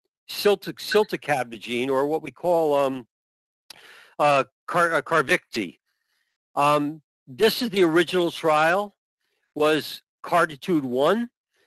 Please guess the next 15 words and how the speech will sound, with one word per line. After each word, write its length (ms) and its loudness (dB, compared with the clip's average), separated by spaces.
and 180 0
this 180 -2
is 120 -4
for 140 -2
patients 580 -2
with 180 0
very 380 2
advanced 440 -2
disease. 680 -6
And 180 0
what 160 2
they're 120 -4
showing 480 2
is 220 -6
that 200 -2